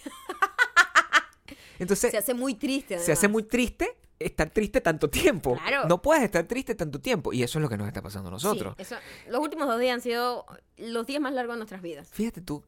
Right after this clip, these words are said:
Speaker 1: que me, se me hace bastante, ahora que lo veo, triste es,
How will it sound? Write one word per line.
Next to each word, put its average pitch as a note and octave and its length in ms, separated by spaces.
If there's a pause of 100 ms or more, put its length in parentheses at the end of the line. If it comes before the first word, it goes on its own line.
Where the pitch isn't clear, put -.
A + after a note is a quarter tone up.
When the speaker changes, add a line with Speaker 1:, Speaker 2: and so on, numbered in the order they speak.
Speaker 1:
que - 80
me, C3+ 140
se A2+ 160
me G#2 100
hace A2 380
bastante, B2 540
ahora A#2 220
que D#3+ 60
lo B2+ 80
veo, C3 220
triste A3+ 720
es, - 100